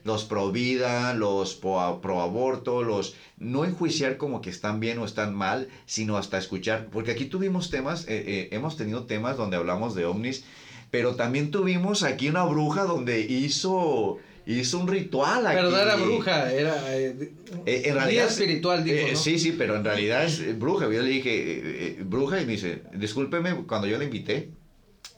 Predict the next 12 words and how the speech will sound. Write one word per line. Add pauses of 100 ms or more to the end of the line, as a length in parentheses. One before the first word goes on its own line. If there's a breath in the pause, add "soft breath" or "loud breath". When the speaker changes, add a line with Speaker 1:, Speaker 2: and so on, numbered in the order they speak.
Speaker 1:
le
digo,
"Discúlpame
si
le
estoy
diciendo
bruja,
no
sé
cómo
mencionarle".